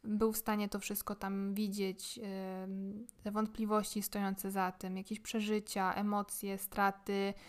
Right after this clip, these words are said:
y, kompleksy i tak dalej, i tak dalej. Ale czasami się po prostu tak nie da. Jeżeli macie taki ten głos, który mówi od wielu lat coś, tak podszeptuje, no to czasami po prostu lepiej samemu podjąć taką decyzję. I mam jeszcze jeden cytat,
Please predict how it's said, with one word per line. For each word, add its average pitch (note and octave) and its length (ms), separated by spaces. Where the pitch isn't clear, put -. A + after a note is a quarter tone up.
y, G#3+ 80
kompleksy G#3+ 760
i G3 100
tak G3 200
dalej, G3 240
i F#3+ 40
tak G3 180
dalej. G3 520
Ale A#3 180
czasami B3+ 320
się B3 80
po A#3+ 80
prostu A#3 240
tak A3 180
nie G3+ 220
da. F#3+ 260
Jeżeli G#3 580
macie G#3+ 360
taki G3+ 220
ten G3+ 240
głos, G#3 260
który G#3 280
mówi G3+ 520
od G3+ 140
wielu G#3 320
lat F#3+ 280
coś, F3+ 300
tak - 180
podszeptuje, G3 840
no A3 100
to A3 120
czasami G3+ 380
po G3+ 80
prostu F#3+ 260
lepiej F#3+ 260
samemu F#3+ 340
podjąć F#3+ 320
taką F#3+ 260
decyzję. F#3+ 480
I D4+ 160
mam D4+ 220
jeszcze B3+ 260
jeden A#3 340
cytat, - 500